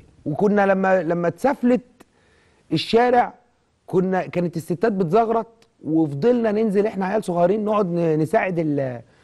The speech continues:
البلدوزرات، ونجيب شاي للعمال، وشايفين الجنة كلها. الأمل كويس،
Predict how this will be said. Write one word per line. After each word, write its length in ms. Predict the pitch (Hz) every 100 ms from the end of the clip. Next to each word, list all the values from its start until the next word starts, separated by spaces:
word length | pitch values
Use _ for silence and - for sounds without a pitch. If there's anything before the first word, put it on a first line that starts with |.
| _ _ _ _ -
البلدوزرات، 840 | 165 156 165 143 160 160 165 220 175
ونجيب 260 | 156 156
شاي 240 | 175 202 202
للعمال، 540 | 175 131 143 160 220
وشايفين 580 | 196 147 123 147 196 220
الجنة 440 | 160 135 240 208
كلها. 380 | 156 151 165 - - - - _ _ _ _ _ _ -
الأمل 500 | 143 - 214 226 180
كويس، 760 | - 208 196 135 - _ _